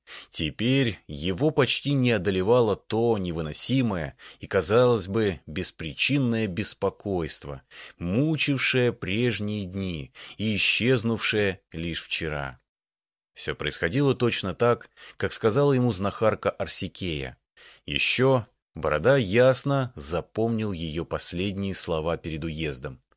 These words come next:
"Очень скоро ты поймёшь, быть оборотнем не так плохо. Для такого сильного мужчины, как ты, это может быть даром богов. Прими его с благодарностью.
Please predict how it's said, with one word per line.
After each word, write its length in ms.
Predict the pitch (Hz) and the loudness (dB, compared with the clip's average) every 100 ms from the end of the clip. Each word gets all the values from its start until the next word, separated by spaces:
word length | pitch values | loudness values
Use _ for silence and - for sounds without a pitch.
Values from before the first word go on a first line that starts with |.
| _ - - - - _ | _ -20 -20 -18 -20 _
"Очень 460 | 147 156 - 104 85 | 0 2 2 0 0
скоро 640 | - - 147 139 76 - _ _ _ | -2 2 2 4 0 -6 _ _ _
ты 140 | 147 | -2
поймёшь, 720 | 131 120 110 95 76 - - - - - | 4 2 2 -2 -2 -4 -8 -12 -18 -12
быть 380 | 80 123 107 - - | 0 0 0 -2 2
оборотнем 760 | 120 123 147 135 151 139 123 _ | 4 6 4 4 0 0 -2 _
не 280 | 95 101 92 | -4 -2 -2
так 400 | - 104 98 - | -2 0 0 -4
плохо. 580 | 104 95 82 - 71 - _ _ _ - | -4 0 -2 -4 -12 -14 _ _ _ -8
Для 280 | 82 82 82 | -2 0 0
такого 420 | 98 - 156 135 | 0 2 2 4
сильного 640 | - - 143 127 113 98 | 4 4 2 2 0 -2
мужчины, 560 | 87 82 - 127 117 87 | -2 0 2 2 0 -2
как 240 | - - | -6 -6
ты, 340 | - 135 80 _ _ _ _ _ | -2 -2 -2 _ _ _ _ _
это 200 | 104 151 | 0 2
может 280 | 170 156 135 | 2 0 0
быть 300 | 135 131 110 | 0 -2 2
даром 520 | 113 110 107 113 98 | 2 4 2 0 0
богов. 560 | 101 87 90 73 - _ _ _ _ | -2 -2 -4 -4 -8 _ _ _ _
Прими 480 | - 80 76 76 98 | -8 -8 -6 -4 -2
его 500 | 110 117 123 120 - _ - | -2 0 0 0 -4 _ -6
с 160 | 78 | -6
благодарностью. 1160 | 78 98 87 92 78 92 87 73 71 - 76 | -2 -2 0 0 0 -2 -2 -4 -8 -8 -8